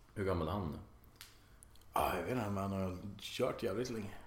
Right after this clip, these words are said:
Speaker 2: känns det
Speaker 1: Ja.
Speaker 2: som. Men han är trettiofyra, trettiotre eller någonting, va? Är han inte
Speaker 1: Ja,
Speaker 2: det?
Speaker 1: jag vet inte.
Speaker 2: Eller
Speaker 1: Jag tror
Speaker 2: nej?
Speaker 1: han är född åttiosju, så han är väl trettiofyra då.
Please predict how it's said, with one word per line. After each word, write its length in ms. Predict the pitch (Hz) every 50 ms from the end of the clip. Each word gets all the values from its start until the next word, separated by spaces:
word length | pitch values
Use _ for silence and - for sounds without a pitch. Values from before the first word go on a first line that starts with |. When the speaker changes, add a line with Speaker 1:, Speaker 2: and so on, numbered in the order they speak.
| - -
Speaker 2:
känns 180 | - - 101 92
det 60 | 87
Speaker 1:
Ja. 80 | 85 87
Speaker 2:
som. 280 | 87 87 85 87 92 - - - - - - - - - - - - - - - - - - - - - - - - - -
Men 220 | - - - 107 104
han 100 | 95 101
är 160 | 110 117 113
trettiofyra, 1300 | 113 - 151 139 - 165 165 165 165 160 160 160 160 - - - - - - - 170 165 - - - - 151 -
trettiotre 400 | - 151 139 - 139 - - -
eller 160 | - - - - 147
någonting, 280 | 135 123 - - 110 110
va? 60 | 107 - - - - - - - - - - - -
Är 60 | 73
han 80 | 82 82
inte 100 | - 98
Speaker 1:
Ja, 60 | 98
Speaker 2:
det? 60 | 95
Speaker 1:
jag 60 | 82
vet 100 | 78 85 90 87
inte. 100 | 87 85
Speaker 2:
Eller 100 | - 110
Speaker 1:
Jag 80 | 117
tror 0 |
Speaker 2:
nej? 100 | 123 123
Speaker 1:
han 80 | 127 127
är 60 | 113
född 180 | - 117 101 98
åttiosju, 520 | 92 - 90 - - 123 123 98 85 -
så 120 | - -
han 100 | 101 104
är 60 | 101 101
väl 100 | 110 107
trettiofyra 500 | 101 101 110 - - 107 87 - -
då. 60 | -